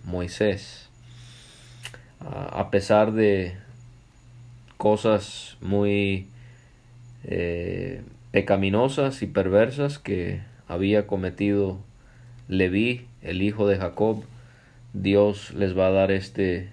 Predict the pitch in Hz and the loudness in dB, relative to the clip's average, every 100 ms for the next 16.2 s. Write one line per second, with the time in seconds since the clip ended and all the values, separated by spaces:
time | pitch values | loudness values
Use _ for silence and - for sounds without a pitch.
0 | - - 98 95 101 117 120 98 95 98 | -12 -4 0 2 2 2 0 -4 -2 -4
1 | 95 95 92 90 95 98 95 95 - _ | -2 -2 -4 -2 0 0 -2 -8 -10 _
2 | - - - - - - - - - - | -20 -20 -20 -20 -20 -20 -20 -20 -14 -4
3 | 98 98 95 120 123 110 107 104 101 113 | -2 0 0 0 2 2 0 -2 -4 0
4 | 120 127 127 95 90 95 101 101 98 107 | 2 2 2 -2 -2 -4 -6 -8 -2 2
5 | 98 98 101 101 98 107 107 107 107 98 | 4 4 0 -2 0 0 2 0 0 -2
6 | 92 95 101 113 - - 98 101 95 95 | -2 2 2 0 -6 -6 -4 -2 0 -2
7 | 104 107 92 87 90 101 - - - - | -2 -2 -2 -2 -2 -2 -4 -14 -20 -20
8 | - - - - - - - - - - | -20 -20 -20 -20 -20 -20 -20 -20 -20 -20
9 | - - - - 139 143 143 143 135 113 | -20 -10 -6 -2 0 4 4 4 0 4
10 | 123 127 131 131 - - - - 104 90 | 4 4 2 -4 -8 -14 -16 -8 -4 -4
11 | 90 - - 104 110 117 127 143 151 143 | -4 -6 -2 0 6 6 6 2 0 2
12 | 101 98 - 98 104 120 113 113 95 - | 2 2 2 2 2 2 0 0 2 2
13 | 127 - 117 107 - 110 110 117 104 98 | 2 0 0 0 0 0 0 2 4 4
14 | 101 107 101 104 104 98 101 110 131 127 | 2 0 2 2 2 2 2 0 -2 -2
15 | 104 101 98 98 101 101 101 98 101 104 | -2 0 0 2 2 -2 -4 0 2 2
16 | 107 107 | 0 -2